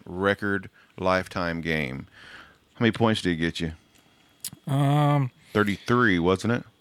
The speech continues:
Speaker 2: <clears throat> I'm not sure. It wasn't as many as you would
Speaker 1: I think it was thirty-three.
Speaker 2: It wasn't as many as you would suspect, given that he had
Speaker 1: Twenty-seven
Speaker 2: four
Speaker 1: yards and four touchdowns?
Speaker 2: Yeah, given that he had four touchdowns, you'd think it would be through the roof. But
Speaker 1: I mean,
Speaker 2: yeah, thirty-three and a half.
Speaker 1: that's pretty good for a tight end.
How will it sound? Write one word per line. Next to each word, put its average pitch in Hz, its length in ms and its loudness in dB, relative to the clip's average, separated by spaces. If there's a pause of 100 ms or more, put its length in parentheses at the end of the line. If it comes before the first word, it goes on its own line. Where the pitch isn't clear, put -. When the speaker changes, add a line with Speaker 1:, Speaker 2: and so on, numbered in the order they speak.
(180)
Speaker 2:
<clears throat> 147 520 -2
I'm 170 140 4
not 151 180 4
sure. 139 300 2 (140)
It 170 140 2
wasn't 180 320 4
as 123 140 2
many 135 240 4
as 113 160 2
you 123 160 6
would 110 280 2
Speaker 1:
I 165 100 6
think 233 220 2
it 247 60 2
was 170 160 -2
thirty-three. 98 800 0
Speaker 2:
It 160 100 4
wasn't 190 340 4
as 131 120 2
many 135 240 2
as 117 140 2
you 123 100 4
would 120 140 2
suspect, 113 680 0
given 107 360 0
that 101 60 -2
he 117 60 2
had 139 40 6
Speaker 1:
Twenty-seven 147 540 2
Speaker 2:
four 135 60 4
Speaker 1:
yards 147 440 4
and 123 100 -4
four 147 200 0
touchdowns? 147 580 -4
Speaker 2:
Yeah, 117 300 4
given 131 260 2
that 123 140 4
he 117 60 2
had 117 180 0
four 113 200 2
touchdowns, 110 640 -2
you'd 101 160 -10
think 104 180 -6
it 104 40 -6
would 95 120 -6
be 98 120 -6
through 101 200 -6
the 95 100 -8
roof. 95 340 -8
But 107 80 -2
Speaker 1:
I 113 40 2
mean, 110 140 4
Speaker 2:
yeah, 120 120 4
thirty-three 143 420 2
and 120 80 2
a 98 40 0
half. 90 240 -8 (160)
Speaker 1:
that's - 160 -12
pretty 95 220 2
good 107 200 2
for 95 160 0
a 85 40 0
tight 101 360 -4
end. 71 360 -4